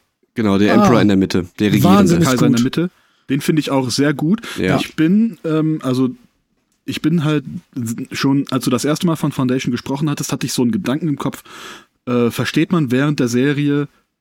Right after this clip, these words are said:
Speaker 3: oder kann man nachvollziehen, dass der, dass, dass der Kaiser wirklich denkt, dass er das Richtige tut?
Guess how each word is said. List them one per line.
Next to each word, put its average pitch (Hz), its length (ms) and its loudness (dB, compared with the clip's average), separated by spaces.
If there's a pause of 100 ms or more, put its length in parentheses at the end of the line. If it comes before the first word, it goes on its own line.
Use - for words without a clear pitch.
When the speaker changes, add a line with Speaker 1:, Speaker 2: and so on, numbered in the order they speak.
(180)
Speaker 3:
oder 117 160 -2
kann 131 140 -2
man 123 160 2
nachvollziehen, 147 720 -2 (340)
dass - 380 -6 (440)
der, 113 340 -2 (360)
dass, - 320 -6 (440)
dass 123 140 -6
der 135 120 -2
Kaiser 151 520 0
wirklich 143 320 -2
denkt, 131 220 0
dass 117 100 0
er 117 60 0
das 107 160 -4
Richtige 113 300 -2
tut? - 260 -8